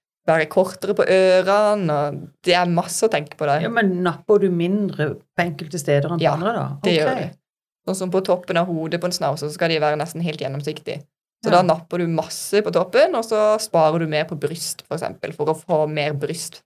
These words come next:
Speaker 1: på hunden.
Speaker 2: Ja.
Speaker 1: Så du former det du vil ha mer av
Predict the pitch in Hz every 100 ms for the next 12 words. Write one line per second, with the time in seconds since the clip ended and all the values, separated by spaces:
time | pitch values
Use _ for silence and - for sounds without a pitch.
0 | _ 160 151 160 - - _ 285 - 190
1 | 190 - 180 156 170 180 190 214 _ _
2 | 160 165 - _ - 170 160 165 160 170
3 | 160 151 180 175 - -